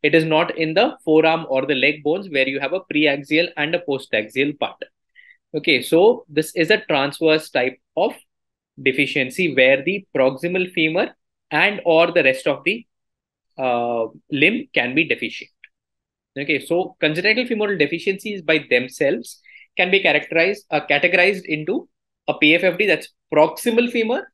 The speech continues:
focal deficiency. It could be a diaphyseal problem where the diaphysis is either hypoplastic or aplastic,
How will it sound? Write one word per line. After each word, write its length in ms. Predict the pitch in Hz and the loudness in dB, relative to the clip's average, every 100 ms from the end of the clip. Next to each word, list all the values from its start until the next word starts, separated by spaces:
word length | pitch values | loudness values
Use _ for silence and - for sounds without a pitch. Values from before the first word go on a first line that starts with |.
| _ | _
focal 240 | 175 196 | -4 -4
deficiency. 680 | 190 190 190 196 - 233 240 | -4 -4 -6 -8 -8 -12 -6
It 220 | 170 170 | -6 -2
could 180 | 208 180 | -2 0
be 200 | 190 190 | -2 0
a 160 | 190 262 - _ _ _ _ _ _ _ 131 | 0 -2 -6 _ _ _ _ _ _ _ -2
diaphyseal 720 | 131 165 190 196 190 214 214 | 0 2 2 0 0 -2 -2
problem 400 | 196 185 208 220 | -2 -2 -2 -2
where 320 | 160 170 180 | 2 2 2
the 120 | 196 | -2
diaphysis 680 | 190 135 143 151 175 175 185 | 0 0 0 0 -2 -2 -6
is 140 | 190 160 | -6 -2
either 180 | 156 | -2
hypoplastic 760 | 180 143 135 170 170 165 165 170 | -2 -2 0 0 2 0 0 0
or 140 | 165 | 0
aplastic, 640 | 139 151 165 151 - 240 | 0 -2 -2 -4 -4 -10